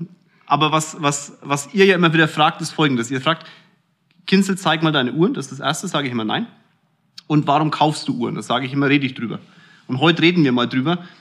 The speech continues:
weil es natürlich schon interessant ist, mal nicht den Graumarkt zu hören, weil er ist kein Graumarkthändler, er ist, äh,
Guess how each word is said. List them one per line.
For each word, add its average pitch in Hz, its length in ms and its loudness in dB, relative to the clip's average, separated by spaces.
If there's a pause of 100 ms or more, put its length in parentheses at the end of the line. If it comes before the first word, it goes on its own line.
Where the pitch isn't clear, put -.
(120)
weil 135 160 2
es - 60 -2
natürlich 185 320 4
schon 202 160 2
interessant 165 460 0
ist, 202 140 -6
mal 151 160 2
nicht 196 260 2
den 151 100 2
Graumarkt 160 540 0
zu 196 120 -2
hören, 202 220 0
weil 135 100 -2
er 117 60 -4
ist 123 120 -8
kein 117 140 -4
Graumarkthändler, 135 720 -2
er 107 60 -6
ist, - 200 -8
äh, 113 360 -8